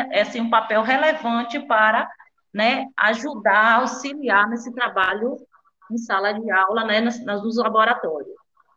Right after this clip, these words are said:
Então, nos dias de hoje, tornou-se trivial a reflexão em torno do assunto da importância do técnico de multimeio nas unidades escolares. Apesar da gente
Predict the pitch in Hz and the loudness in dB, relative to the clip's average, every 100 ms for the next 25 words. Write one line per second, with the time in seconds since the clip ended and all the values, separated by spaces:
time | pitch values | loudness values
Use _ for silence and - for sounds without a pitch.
0 | _ _ _ _ - 226 285 294 240 269 | _ _ _ _ -8 -4 -4 -4 0 2
1 | 240 185 190 175 233 302 - 208 185 240 | 2 0 -2 0 0 0 -2 -6 -4 0
2 | 254 247 254 254 240 226 294 320 311 240 | 2 2 0 -2 -6 -6 -4 -6 -4 -2
3 | 180 180 214 302 - 226 233 233 214 220 | 0 0 -2 -6 -4 -4 -4 -4 -4 -4
4 | - - 196 220 233 233 247 254 240 320 | -8 -8 -6 -4 -4 -4 -6 -6 -8 -10
5 | - - 214 220 214 269 - - 233 247 | -12 -12 -8 -6 -6 -10 -12 -8 -6 -4
6 | 254 254 247 277 330 269 - - 196 196 | -6 -6 -8 -8 -6 -8 -8 -4 -2 -2
7 | 226 220 226 226 220 - 240 190 180 202 | -6 -8 -10 -10 -10 -14 -14 -12 -8 -6
8 | 220 226 240 269 220 202 214 226 247 - | -6 -4 -4 -2 0 -2 -2 -8 -10 -8
9 | 147 196 160 160 - _ - - - 214 | -6 -4 -6 -10 -18 _ -14 -10 -4 -2
10 | 208 196 196 190 208 | -2 -4 -6 -12 -12